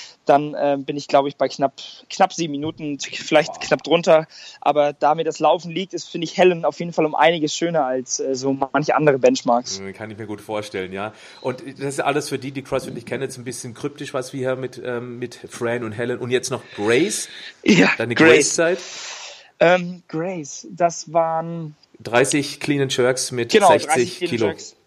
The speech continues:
Speaker 1: Habe ich gerade in einer Fr-, in einer, wie heißt das, Qualif-, Qualifier-Workout gemacht für den French Throwdown dieses Jahr.
Speaker 2: Okay.
Speaker 1: Und ich glaube, ich bin mit, äh, zwei Minuten dreißig irgendwas rausgegangen. Da ist aber noch
Speaker 2: Tatsächlich?
Speaker 1: Potenzial.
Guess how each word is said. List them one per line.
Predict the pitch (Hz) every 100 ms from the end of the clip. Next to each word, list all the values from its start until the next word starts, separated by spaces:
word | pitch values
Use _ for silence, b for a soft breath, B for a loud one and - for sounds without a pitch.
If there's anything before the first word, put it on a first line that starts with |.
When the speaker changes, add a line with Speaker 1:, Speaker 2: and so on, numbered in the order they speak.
| _
Speaker 1:
Habe | 165
ich | 165
gerade | - 165 165 156
in | 156
einer | 147
Fr-, | 139 - 160
in | - 143
einer, | 135 135 - _ _ _ _ -
wie | 135
heißt | 135 156
das, | 165
Qualif-, | - 147 143 - _
Qualifier-Workout | - - 170 185 - 151 151 151 143 143 147 156 151 143
gemacht | - 143 143 - -
für | - 131
den | 135
French | - 262 220 -
Throwdown | 127 120 127
dieses | 135 147
Jahr. | 175 208 -
Speaker 2:
Okay. | 120 - 123
Speaker 1:
Und | 135
ich | 160
glaube, | 151 160
ich | 156
bin | - 160
mit, | 156 147 -
äh, | 143 143 135
zwei | - 139
Minuten | 143 147 143 143
dreißig | 135 110 120 - 127
irgendwas | 117 120 117 - -
rausgegangen. | 117 120 - 117 113 123 _ _ _ B B B B
Da | - 196
ist | 220
aber | 214
noch | 208
Speaker 2:
Tatsächlich? | 277 -
Speaker 1:
Potenzial. | 214 185 151 165 151 135